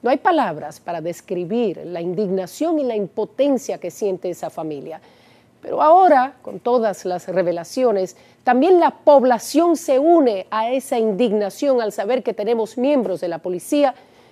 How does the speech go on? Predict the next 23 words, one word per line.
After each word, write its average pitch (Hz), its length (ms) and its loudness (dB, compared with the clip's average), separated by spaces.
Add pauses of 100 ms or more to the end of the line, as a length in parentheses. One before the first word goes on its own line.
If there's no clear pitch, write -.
(280)
que 180 60 -8
en 175 80 -4
vez 247 100 4
de 247 140 0
cumplir 233 520 2
con 160 180 -12
proteger 170 460 -8
a 180 40 -6
los 165 160 -8
ciudadanos, 160 600 -6
activamente 208 720 -4
participaron 180 800 -4 (460)
por 247 160 0
supuesta 311 500 -2
omisión 233 640 2 (320)
en 185 160 -6
un 233 140 -2
brutal 180 320 -4
homicidio, 170 640 -4
una 196 160 -4
tortura, 202 560 0
una 170 180 -8
barbarie 175 640 0